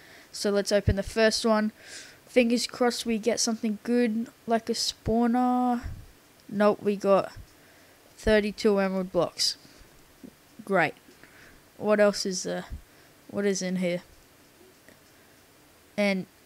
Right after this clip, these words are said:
more emeralds, really? Great. That was such a bad opening. Let's actually, let's open these, see what we get. Okay.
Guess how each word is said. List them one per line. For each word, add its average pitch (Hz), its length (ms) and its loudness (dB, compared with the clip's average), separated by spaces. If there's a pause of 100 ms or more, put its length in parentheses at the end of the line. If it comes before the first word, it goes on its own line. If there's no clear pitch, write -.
(180)
more 202 300 2
emeralds, 214 720 -2 (140)
really? 247 800 0 (1700)
Great. 185 460 2 (340)
That 202 240 -2
was 190 400 -2 (160)
such - 500 0
a 202 80 0
bad 180 300 2
opening. 180 480 -2 (480)
Let's 262 340 0
actually, 226 720 0 (540)
let's 311 280 2
open 214 440 0
these, 175 260 -2
see - 320 -2
what 202 160 0
we 196 140 -4
get. 185 340 0 (960)
Okay. 185 340 0